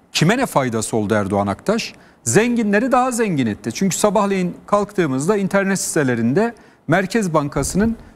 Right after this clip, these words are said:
faizi düşüreceğine ilişkin haberler gördük. E, bu haberler internet sitelerine yansıdığına göre dün geceden belli ki birileri de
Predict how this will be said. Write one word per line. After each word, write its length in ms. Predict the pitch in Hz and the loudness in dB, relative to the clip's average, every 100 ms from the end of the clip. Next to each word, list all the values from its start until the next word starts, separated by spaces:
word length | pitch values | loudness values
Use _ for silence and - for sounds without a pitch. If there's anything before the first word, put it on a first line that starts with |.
| _ | _
faizi 520 | - 185 196 196 175 170 | 0 2 2 0 -2 -2
düşüreceğine 640 | 185 214 190 165 147 131 | 0 0 2 2 2 0
ilişkin 460 | - 214 - - 247 | 0 0 2 0 2
haberler 520 | 190 220 226 220 180 | 2 2 2 2 0
gördük. 400 | 104 87 - - - _ _ _ - - - | -4 -10 -14 -20 -20 _ _ _ -20 -12 -4
E, 100 | 113 | 0
bu 140 | 226 | 2
haberler 400 | 240 247 226 180 | 2 0 0 0
internet 440 | 156 156 190 220 233 | -2 0 0 0 -2
sitelerine 440 | - 170 143 120 | 0 0 2 0
yansıdığına 640 | 117 175 170 185 180 196 226 | 0 0 -2 -2 0 2 0
göre 380 | 131 104 143 233 - - _ _ _ 220 | 0 0 -2 -4 -16 -20 _ _ _ 0
dün 200 | 247 220 | 2 2
geceden 520 | 165 135 117 107 113 - _ | 0 0 0 0 -4 -10 _
belli 320 | 185 208 170 127 | 0 2 0 -2
ki 200 | 147 139 | 0 2
birileri 460 | 220 185 135 104 | 2 2 2 0
de 220 | 131 214 | 0 -2